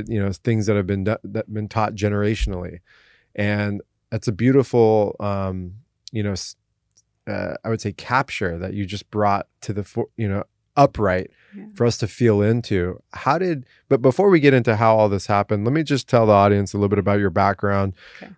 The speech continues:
Speaker 1: Let me get into the, the whole thing, and I'm just gonna read off this. So you're a third generation dentist. That's incredible in itself. You're a board certified endodontist, you're a naturopath, and you're a professor at U C L A.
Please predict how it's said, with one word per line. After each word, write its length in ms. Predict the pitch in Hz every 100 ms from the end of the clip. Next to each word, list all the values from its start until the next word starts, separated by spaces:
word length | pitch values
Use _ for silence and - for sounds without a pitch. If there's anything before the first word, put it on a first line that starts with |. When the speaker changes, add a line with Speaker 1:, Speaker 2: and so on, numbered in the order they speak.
| -
Speaker 1:
Let 80 |
me 80 | 123
get 140 | 117 117
into 260 | 110 117
the, 360 | 104 104 98 95 _
the 120 | 110 104
whole 160 | 107
thing, 260 | - 110 104
and 80 | 98
I'm 140 | 98
just 160 | 98 101
gonna 180 | 107 95
read 240 | 92 101
off 220 | 92 95
this. 280 | - 95 90
So 340 | - 117 104 - _ -
you're 180 | 113
a 40 | 110
third 320 | - 143 151
generation 600 | 143 131 117 107 - 101
dentist. 640 | 85 87 90 92 104 - - _
That's 440 | 104 101 - - _ _ -
incredible 600 | 104 101 95 87 85 87
in 80 | 87
itself. 640 | 85 - 98 82 98 - _ - - _
You're 160 | 104 101
a 40 | 85
board 340 | 117 123 131
certified 580 | - 127 120 117 117 113
endodontist, 840 | 110 110 104 95 98 101 - - -
you're 160 | 101
a 40 | 98
naturopath, 880 | 104 131 - 117 - 92 92 110 _ _ _ _ -
and 160 | 104
you're 120 | 110
a 40 | 107
professor 540 | 104 127 123 - 123
at 120 | 110
U 100 | 107
C 180 | 101 110
L 180 | 101 104
A. 100 | 104